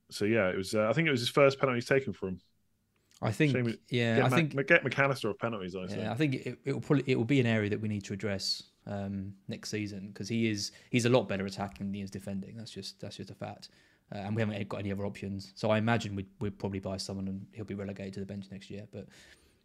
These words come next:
Speaker 2: he's been all right. Just, yeah, poor against, poor against Grimsby, which is,
Speaker 1: I'm
Speaker 2: uh,
Speaker 1: crossing my fingers for,
Speaker 2: yeah.
Speaker 1: for the,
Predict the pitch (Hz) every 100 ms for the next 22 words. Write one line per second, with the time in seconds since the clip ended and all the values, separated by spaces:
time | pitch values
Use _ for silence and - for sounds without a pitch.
0 | - - 226 107 101 117 - - _ _
1 | _ _ _ 110 - _ 107 98 - 120
2 | 104 107 107 - - - - 127 - 123
3 | 127 127 110 104 95 - - 101 101 101
4 | - 135 120 - 110 101 92 - - 98
5 | 107 101 98 98 101